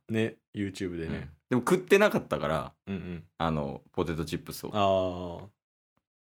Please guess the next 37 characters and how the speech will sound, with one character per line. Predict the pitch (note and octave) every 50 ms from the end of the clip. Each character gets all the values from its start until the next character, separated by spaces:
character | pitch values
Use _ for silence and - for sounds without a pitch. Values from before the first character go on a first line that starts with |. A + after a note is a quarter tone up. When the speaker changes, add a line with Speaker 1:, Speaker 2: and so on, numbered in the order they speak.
| _ _ _ _ _ _ _ _ _ _ - - - - _ -
Speaker 2:
ま | G#2+ G#2
あ、 | G2
そ | - - C#3+
れ | C#3+ D3 C#3
で、 | B2+ A#2+ A#2+ A#2+ D3 D3 B2+ - - - - - - _ _ _ _ _ _ _ _ _
四 | - A2 A2+ A2+ G#2 F2+ D#2
位。 | A1+ G1+ - - _ _ _ - G2
五 | F#2+ A#2+ D#3 F#3+ F#3
位 | D3 A2+
は、 | F#2+ F#2 G#2 G2+ D#2+ - - - _ _ _ _ _ _ _ _ _ _ _ _ _ _ _ _ _ _ _ _ _ _
プ | - A#2+
ロ | C3
野 | B2+ -
球 | - - D#3+
チ | - - B2
ッ | A2+ -
プ | - -
ス | - - -
で、 | E2 F2 F#2 F2 - - _ _ _ _ -
オ | G2 G#2
リ | A#2 A2+
ッ | - -
ク | - A2+
ス | - - G2
の | E2+ D#2+ D#2+
選 | - - G2+ F2
手 | D#2+ - -
出 | D#2+ E2 E2
る | D#2+ E2+
ま | E2 D#2
で | C#2 C2
か | - - -
な。 | - - - _ -
Speaker 1:
出 | F3+ F3 D#3+ E3 -
る | G2 F#2
ま | E2+ D#2+
で。 | D#2+ D#2+ -